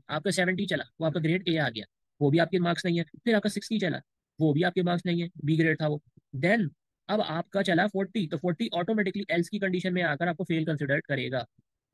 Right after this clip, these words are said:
ठीक है, सही है।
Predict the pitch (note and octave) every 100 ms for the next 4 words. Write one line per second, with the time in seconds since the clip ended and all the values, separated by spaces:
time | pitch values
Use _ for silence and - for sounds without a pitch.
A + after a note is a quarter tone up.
0 | - _ _ _ - C3+ E3+ - _ _
1 | _ _ _ _ _ _ _ _ _ _
2 | _ _ _ _ _ _ _ _ _ _
3 | _ _ _ _ _ _ _ _ _ _
4 | _ _ _ - F3+ G#3